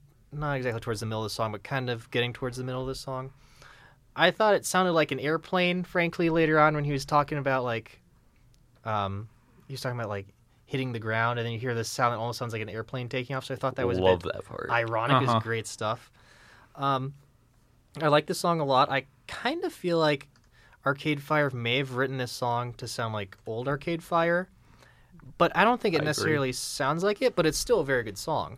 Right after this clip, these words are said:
Speaker 3: Mm-hmm.
Speaker 1: Um, I think a lot of people may say that this song is too long, but I think they're wrong. I think it's a perfect length. So there you go.
Speaker 3: Mm-hmm.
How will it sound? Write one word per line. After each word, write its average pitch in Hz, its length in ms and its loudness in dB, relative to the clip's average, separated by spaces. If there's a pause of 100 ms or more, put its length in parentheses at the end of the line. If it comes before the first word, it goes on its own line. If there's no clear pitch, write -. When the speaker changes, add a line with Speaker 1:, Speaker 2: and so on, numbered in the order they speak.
(120)
Speaker 3:
Mm-hmm. 123 460 0
Speaker 1:
Um, 107 360 -2 (720)
I 139 60 -2
think 165 180 -2
a 151 40 0
lot 123 180 4
of 117 60 -8
people 135 180 0
may 123 140 -2
say 117 220 -2
that 107 80 -4
this 113 120 -8
song 113 240 -4
is 107 80 -10
too - 160 -10
long, 117 240 -4
but 135 80 -4
I 113 80 0
think 113 220 -10
they're 143 120 -4
wrong. 127 360 0
I 113 80 -4
think 113 180 -8
it's 117 100 -12
a 117 60 -8
perfect - 380 -8
length. 95 240 -8 (580)
So - 160 -16
there 110 140 -4
you 110 80 -8
go. 98 160 -4 (320)
Speaker 3:
Mm-hmm. 143 240 4